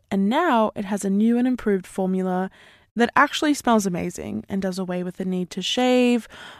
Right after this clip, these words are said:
or have a rusty razor on hand. I was honestly so surprised when I used these for the first time, because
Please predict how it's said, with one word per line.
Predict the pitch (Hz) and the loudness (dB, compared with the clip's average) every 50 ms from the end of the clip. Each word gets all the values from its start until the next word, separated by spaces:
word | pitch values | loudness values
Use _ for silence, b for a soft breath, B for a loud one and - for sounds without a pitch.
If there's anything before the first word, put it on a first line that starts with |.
| B B | B B
or | 202 196 | 0 0
have | 196 185 190 | 0 0 0
a | 185 | 0
rusty | 180 185 180 185 - - 202 190 | 0 0 0 -2 -2 -4 -4 -4
razor | 180 185 185 185 190 180 185 180 | -2 0 0 0 0 -2 -2 -4
on | - 180 180 180 | -4 -4 -6 -6
hand. | 170 180 185 180 175 175 175 180 180 180 - B B B B B B B _ _ - | -4 -4 -2 -2 -2 -2 -2 -4 -4 -6 -8 B B B B B B B _ _ 0
I | 226 220 240 262 277 | 2 4 4 4 4
was | 277 294 294 - | 2 0 0 0
honestly | - 226 214 208 208 202 - - 196 190 185 185 180 180 185 - _ - | 2 2 2 2 2 0 -2 -2 -2 -2 0 -2 -2 -2 -4 -6 _ -12
so | - - - - 202 196 202 214 | -10 -8 -2 2 4 6 6 4
surprised | 214 - 262 - 240 214 202 202 190 190 185 185 - | 4 2 0 2 4 4 4 6 4 4 2 0 -2
when | 190 185 | -2 -2
I | 180 | 0
used | 180 185 185 180 - - | 0 0 0 -2 -2 -2
these | 196 190 190 175 | -2 -2 -2 -2
for | - - | -4 -8
the | 185 190 | -8 -6
first | - 190 185 180 175 - | -4 -2 -4 -2 -4 -4
time, | - 190 185 180 185 185 | -4 -4 -2 -2 -4 -4
because | 180 196 - - 196 190 185 180 - - | -6 -8 -6 -4 -2 -2 -2 -4 -6 -12